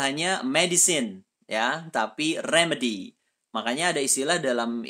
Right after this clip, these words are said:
pendidikan, dalam sekolah, ada istilah remedial. Karena itu bisa jadi obat bagi yang nilainya di atas, eh, di bawah P K M. Obatnya adalah <laughs> remedial, ya guys.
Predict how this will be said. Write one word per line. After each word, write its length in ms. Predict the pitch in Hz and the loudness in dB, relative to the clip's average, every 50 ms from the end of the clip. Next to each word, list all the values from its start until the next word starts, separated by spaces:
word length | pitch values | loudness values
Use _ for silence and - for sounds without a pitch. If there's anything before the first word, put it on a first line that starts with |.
| - - | -8 -4
pendidikan, 500 | 127 123 120 113 117 110 - 156 185 175 | -2 -2 -2 -2 -4 -2 -2 -2 -2 0
dalam 240 | 131 110 107 110 110 | 0 0 0 0 -2
sekolah, 600 | 110 - - 104 101 98 110 135 165 180 175 - - | -4 -4 -2 -2 -2 0 2 2 2 2 0 -2 -4
ada 160 | 113 117 110 | -4 -2 -2
istilah 320 | 107 107 - 135 156 160 | -4 -4 -2 0 -2 0
remedial. 800 | 143 151 151 160 175 185 190 190 202 208 196 170 131 104 104 - | 0 -2 -2 0 2 2 2 4 4 6 6 6 6 4 0 -4
Karena 300 | - 127 131 147 170 165 165 | -6 -4 -4 -2 -2 -4 -4
itu 140 | 175 202 180 | -4 -4 -2
bisa 160 | 185 175 180 160 | -2 0 0 0
jadi 180 | 143 147 143 156 - | 0 0 0 0 4
obat 560 | - 151 147 - 120 131 117 98 110 135 - - _ _ _ _ _ _ _ - | 4 4 4 4 2 0 2 2 0 -2 -4 -8 _ _ _ _ _ _ _ -2
bagi 400 | 120 131 120 117 120 143 180 185 | 2 2 2 2 2 2 2 2
yang 140 | 170 170 160 | 2 2 0
nilainya 640 | 156 147 139 131 120 113 110 110 123 151 170 190 190 - _ - | -2 0 0 2 0 0 -2 -4 -4 -4 -6 -6 -8 -12 _ -6
di 60 | 127 | -4
atas, 400 | 117 113 - 143 156 - - - - 120 | -4 -4 -4 -4 -2 -2 -2 -2 -4 -10
eh, 80 | - - | -16 -10
di 60 | 127 | -8
bawah 220 | 123 117 - 151 - _ | -8 -8 -8 -10 -12 _
P 20 | - - | -10 -6
K 40 | 127 131 131 131 139 127 107 | -4 -4 -2 -2 -2 -2 -4
M. 20 | 98 95 - _ | -6 -12 -12 _
Obatnya 420 | - 120 127 120 113 104 - 156 160 143 | -2 0 0 0 0 0 0 0 0 0
adalah 260 | 127 117 117 139 151 - 151 | 0 0 0 0 -2 -2 -2
<laughs> 40 | 139 | 0
remedial, 720 | 202 190 151 143 135 127 135 139 139 123 107 101 - - - - | 2 2 2 2 0 0 0 2 2 2 0 -2 -4 -8 -12 -12
ya 160 | - 107 110 | -12 -10 -8
guys. 480 | 107 107 110 117 127 147 143 - - | -6 -4 -4 -2 -2 -4 -4 -6 -6